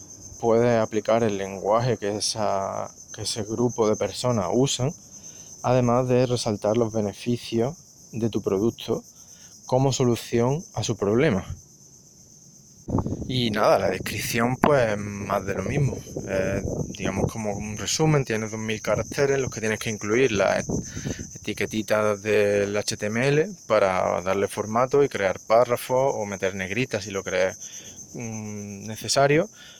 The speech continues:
pero básicamente es como un resumen en el que, <clears throat> en el que tienes que, que nuevamente, eh,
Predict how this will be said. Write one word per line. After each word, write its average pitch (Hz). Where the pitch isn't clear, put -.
pero 123
básicamente 123
es 131
como 113
un 117
resumen -
en -
el -
que, 95
<clears throat> -
en -
el 98
que -
tienes 104
que, 127
que 120
nuevamente, 113
eh, 117